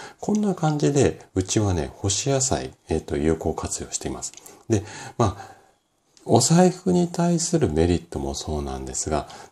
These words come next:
実は、実は栄養的なメリットも干し野菜にありますよ。こんなところもね、合わせてお話をしていきたいと思います。ぜひね、最後まで楽しんで聞いていただけると嬉しいです。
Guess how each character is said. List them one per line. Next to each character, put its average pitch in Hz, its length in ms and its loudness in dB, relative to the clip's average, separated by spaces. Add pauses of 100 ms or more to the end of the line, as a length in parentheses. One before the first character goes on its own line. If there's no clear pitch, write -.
実 90 440 -2
は、 185 100 0
実 82 300 0
は 67 180 -2
栄 80 180 0
養 101 140 4
的 98 240 -2
な 95 120 2
メ 95 120 0
リ 92 80 0
ッ 80 40 -8
ト - 160 -12
も 87 200 -2
干 - 160 -8
し - 160 0
野 78 80 -2
菜 69 240 -8
に 69 100 -10
あ 64 120 -10
り - 100 -8
ま 67 120 -8
す - 120 -4
よ。 156 80 4 (360)
こ 147 140 0
ん 160 60 2
な 160 100 2
と 160 120 -4
こ 175 120 4
ろ 123 80 6
も 76 120 -2
ね、 - 180 -2 (220)
合 82 100 -2
わ 98 120 2
せ 85 140 -4
て 80 320 2
お - 60 -10
話 71 360 -4
を 67 100 -2
し - 80 -6
て - 100 -8
い - 40 -8
き - 60 -12
た 67 140 -8
い 65 60 -10
と - 120 -16
思 - 140 -14
い 64 60 -12
ま 85 120 -2
す。 - 380 -8
ぜ 131 100 4
ひ 104 120 2
ね、 98 180 4 (200)
最 80 280 -2
後 71 120 -2
ま 65 120 -6
で 65 160 -10
楽 76 180 -4
し - 140 0
ん 69 60 0
で 65 100 -8
聞 - 200 -10
い - 20 -10
て - 120 -4
い - 40 -2
た - 120 -8
だ 131 100 -6
け - 120 -6
る 104 100 2
と 156 120 4
嬉 - 220 -4
し - 160 -4
い - 40 -14
で 123 240 -10
す。 - 140 -12